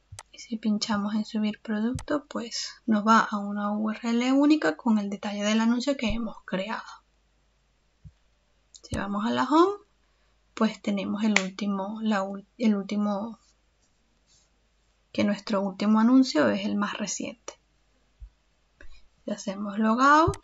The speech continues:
nos ap-, nos a-, nos desaparece la opción de subir producto porque es de la zona privada y ya estamos en la, en la zona pública. Pues eso es lo que quería mostrar con respecto a la, a la aplicación.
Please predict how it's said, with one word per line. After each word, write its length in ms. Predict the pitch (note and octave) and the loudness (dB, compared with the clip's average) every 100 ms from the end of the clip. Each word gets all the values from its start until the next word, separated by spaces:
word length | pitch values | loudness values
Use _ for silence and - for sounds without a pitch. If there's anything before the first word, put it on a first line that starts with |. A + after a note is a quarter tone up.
| - _ _ _ - | -14 _ _ _ -2
nos 280 | A3 - | 0 0
ap-, 180 | G3+ - | -4 -2
nos 240 | B3+ G#3 G3+ | 0 0 0
a-, 120 | A#3+ | 2
nos 240 | A3 A3 | 6 6
desaparece 720 | G#3 G#3 G#3 G#3 A#3 C#4 B3+ G3 | 4 0 -2 2 4 4 2 -4
la 160 | G3+ | -4
opción 380 | G3 - G3+ G3 | -8 -6 -6 -4
de 200 | G#3 G#3+ | -2 -2
subir 320 | A3 A3 A3+ | -2 0 0
producto 440 | A3 A#3 C#4 - G#3+ | 0 0 0 -2 -8
porque 260 | - - | -8 -8
es 80 | F#3+ | -4
de 80 | G#3 | -2
la 100 | A3 | -2
zona 340 | - A3+ A#3 | -2 -2 -2
privada 540 | A#3 C4 C#4+ F4 G4+ - _ _ _ _ _ | -2 -2 2 2 -2 -8 _ _ _ _ _
y 200 | - A#3+ | 0 0
ya 80 | G#3+ | 0
estamos 420 | - - G3 G3+ | -4 -6 -6 -4
en 160 | G#3+ G3+ | -4 -4
la, 360 | G3+ A3 G#3 - _ _ _ _ | -4 -6 -8 -16 _ _ _ _
en 140 | A3+ | 2
la 100 | G#3+ | 4
zona 380 | F#3 - G3 G#3+ | 2 -2 -2 -4
pública. 580 | - G#3 A3+ - - - _ _ _ _ _ _ _ _ _ _ _ _ _ _ _ _ _ _ _ _ | -2 -2 -2 -8 -16 -20 _ _ _ _ _ _ _ _ _ _ _ _ _ _ _ _ _ _ _ _
Pues 220 | A3+ G#3+ | -2 0
eso 100 | A3+ | 2
es 20 | |
lo 60 | A3+ | 2
que 160 | A#3+ | 2
quería 320 | A#3 G#3 G3+ G#3+ | 0 -2 -2 0
mostrar 380 | G#3+ - G#3+ | 0 0 -2
con 120 | - G#3 | -2 -2
respecto 640 | A3 - - - - G3+ | -2 -4 -8 -8 -4 -2
a 80 | G3+ | 0
la, 260 | G3 A#3 | -2 -4
a 240 | A3 - G#3 | -6 -4 -2
la 80 | |
aplicación. 680 | G#3+ - A3 - - G#3+ D4 | -4 -8 -12 -10 -6 0 0